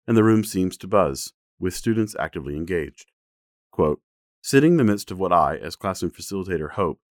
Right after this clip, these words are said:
is impassioned learning and growing around the issues of language arts exploration is Anthony. His laptop is open, and as he stares intently at the screen,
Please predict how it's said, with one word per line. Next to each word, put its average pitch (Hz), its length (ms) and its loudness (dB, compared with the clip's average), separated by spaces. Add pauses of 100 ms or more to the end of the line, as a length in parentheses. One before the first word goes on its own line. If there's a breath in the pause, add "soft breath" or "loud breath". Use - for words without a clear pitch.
(160)
is 107 140 -2
impassioned 123 500 -2
learning 101 400 0
and 98 100 -6
growing 90 360 0
around 82 280 -6
the 78 120 -4
issues 92 280 -8
of 87 80 -14
language 85 320 -4
arts 80 200 -6
exploration 95 680 -6 (180)
is 110 160 -8
Anthony. 62 400 -6 (340)
His 104 140 -2
laptop 92 380 0
is 80 100 -6
open, 76 360 -8 (140)
and 95 140 -2
as 87 120 -2
he 90 60 -10
stares 98 300 0
intently 92 400 -4
at 87 100 -6
the 67 80 -16
screen, 82 400 -2